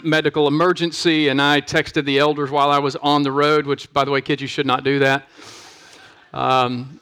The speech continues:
and Jeff said, "I got it, I'm gonna preach," and Dan said, "I'll do this," and Mark said, "I'll do this," and they just gave me the freedom to go and be with my mother and care for her and love her and serve her. And,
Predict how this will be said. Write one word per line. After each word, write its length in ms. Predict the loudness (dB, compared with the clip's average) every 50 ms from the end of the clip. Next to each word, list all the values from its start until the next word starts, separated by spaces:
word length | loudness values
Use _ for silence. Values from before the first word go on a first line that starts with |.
| _ -8 -2
and 480 | 0 2 2 2 2 0 -2 -6 -8 _ _
Jeff 240 | -2 0 0 0 0
said, 320 | -2 0 0 0 -2 -2
"I 160 | -2 -2 0
got 280 | 0 0 0 2 2 0
it, 140 | 0 -2 -2
I'm 220 | -4 -4 -4 -2
gonna 160 | -2 -4 -4 -4
preach," 540 | -4 -2 0 0 2 0 -2 -4 -6 -8
and 120 | -8 -6 -4
Dan 220 | -2 -2 -2 -2
said, 180 | -2 -2 0 2
"I'll 160 | 2 0 0
do 200 | -2 -4 -6 -2
this," 360 | 0 0 2 2 0 -2 -4
and 80 | -8 -6
Mark 260 | -4 -2 -2 -4 -4
said, 180 | -4 -4 -2 0
"I'll 160 | 0 0 -2
do 200 | -4 -8 -10 -6
this," 440 | -2 -2 0 0 0 -2 -4 -6 -8
and 120 | -6 -2
they 120 | -2 -2
just 200 | -4 -4 -10 -6
gave 160 | -4 -4 -2 0
me 120 | -2 -2
the 100 | -2 -4
freedom 420 | -8 -4 -2 0 0 0 0 -4
to 60 | -4 0
go 300 | 2 4 4 4 4 2
and 280 | 0 -2 -4 -6 -4
be 140 | -2 -2 -2
with 140 | -2 0 0
my 120 | 0 0
mother 300 | 2 2 0 0 0 -2 -4
and 80 | -6 -6
care 200 | -2 0 0 0
for 140 | 0 -4 -8
her 180 | -6 -4 -6
and 120 | -4 -4 -2
love 180 | -2 -4 -2
her 160 | -4 -4 -4 -4
and 100 | -6 -6
serve 300 | -6 -4 -4 -4 -4 -4
her. 240 | -4 -4 -4 -4
And, 140 | -6 -8 -12